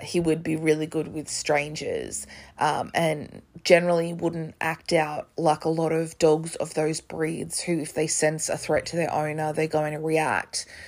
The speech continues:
Toya was very active. She was slim, active, and healthy and smiley. Her parents, I,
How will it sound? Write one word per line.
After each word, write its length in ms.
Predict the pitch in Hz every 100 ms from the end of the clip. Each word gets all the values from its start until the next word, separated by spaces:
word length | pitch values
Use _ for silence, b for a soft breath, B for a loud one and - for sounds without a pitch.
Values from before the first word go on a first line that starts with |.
| B B B B B B B B B
Toya 320 | - 202 214
was 160 | 214 170
very 200 | 180 160
active. 400 | 165 - 196 185
She 160 | -
was 140 | 165 -
slim, 640 | - 175 170 160 165 165 -
active, 420 | 156 - 165 160
and 640 | - 160 156 151 156 151 -
healthy 680 | - 160 156 156 170 220 226
and 180 | - 185
smiley. 800 | - 180 160 165 160 156 160 180 - B B B B B B B B B B
Her 140 | 214
parents, 680 | 196 214 190 214 240 - -
I, 220 | - 170